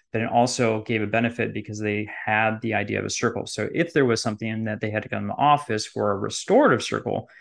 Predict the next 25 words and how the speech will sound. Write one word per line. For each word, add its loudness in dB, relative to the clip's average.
they -4
already 2
knew 2
the -2
process -2
prior 2
to, -2
to -10
be 2
successful -4
to -6
get -4
to -14
the -10
end 2
point, 0
which -8
is -8
finding -2
a -4
re-, -2
resolution 2
to -2
the -4
problem. -4